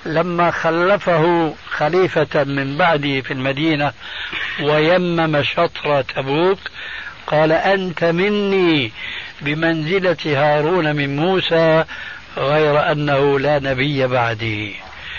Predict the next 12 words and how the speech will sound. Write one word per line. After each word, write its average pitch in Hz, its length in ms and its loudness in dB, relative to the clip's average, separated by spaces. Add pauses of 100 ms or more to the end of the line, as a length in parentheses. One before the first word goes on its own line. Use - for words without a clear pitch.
(540)
كيف 202 340 0
هؤلاء 175 580 2
يشاركوننا 156 1080 2
في 135 320 -2
كل 202 500 2 (680)
شروط 180 340 0
الإيمان 160 880 0 (580)
والإسلام، 160 1040 2 (480)
ومع 190 320 0
ذلك 180 460 2 (520)
فهم 180 520 0 (240)
يعتقدون 170 1200 2